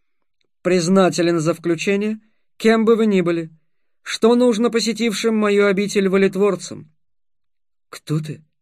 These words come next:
спросил Ростислав. "Мое имя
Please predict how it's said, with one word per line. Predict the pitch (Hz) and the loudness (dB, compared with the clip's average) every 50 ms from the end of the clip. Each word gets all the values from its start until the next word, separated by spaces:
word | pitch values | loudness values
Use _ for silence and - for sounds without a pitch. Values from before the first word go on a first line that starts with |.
| _ _ _ _ _ _ | _ _ _ _ _ _
спросил | - - - 143 135 131 143 135 131 | -16 -8 -6 -4 -4 -4 -6 -6 -6
Ростислав. | 123 120 - - - - 104 87 95 - _ _ _ _ _ _ _ _ _ _ _ _ _ _ | -8 -10 -12 -14 -12 -12 -12 -12 -14 -16 _ _ _ _ _ _ _ _ _ _ _ _ _ _
"Мое | 165 185 208 214 220 226 | 0 2 4 4 4 4
имя | 233 - - 226 226 226 226 220 214 202 196 - | 2 2 0 2 2 4 4 4 4 2 0 -4